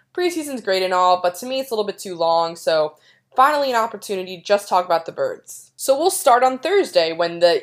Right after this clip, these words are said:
Eagles lost six nothing to the Jets, a terrible three-hour game. If you had the opportunity to watch it, I'm sorry, I watched a little bit of it, but had to turn it off because it was just terrible.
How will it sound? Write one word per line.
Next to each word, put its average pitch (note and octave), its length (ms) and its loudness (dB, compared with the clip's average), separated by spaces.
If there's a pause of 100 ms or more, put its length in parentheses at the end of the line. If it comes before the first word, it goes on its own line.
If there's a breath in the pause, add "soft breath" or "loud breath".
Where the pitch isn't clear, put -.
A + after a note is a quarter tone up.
Eagles G#3+ 340 0
lost F#3 520 2
six F#4 320 2
nothing A3 380 0
to A#3+ 100 -12
the A#3+ 100 -8
Jets, E3 560 -2
a F3 80 0
terrible B3+ 680 -2
three-hour F3 480 2
game. D3+ 420 -8 (520 loud breath)
If - 100 -14
you E4+ 80 6
had G4+ 80 4
the D#4+ 120 4
opportunity D4 400 -6
to C4+ 80 -2
watch A#3 320 0
it, G#3+ 260 -4
I'm E3+ 160 -2
sorry, B3 440 2
I F#3 140 2
watched F3 260 2
a G3 40 -4
little G#3+ 220 -4
bit A3 120 0
of G#3 100 0
it, G#3+ 180 -4
but F3 80 -2
had F#3+ 220 2
to - 80 -18
turn F3 160 -6
it F3+ 80 -4
off G#3 260 2
because G3 240 -8
it E3+ 40 -10
was E3+ 120 -12
just D#3+ 220 -16
terrible. G#3+ 680 0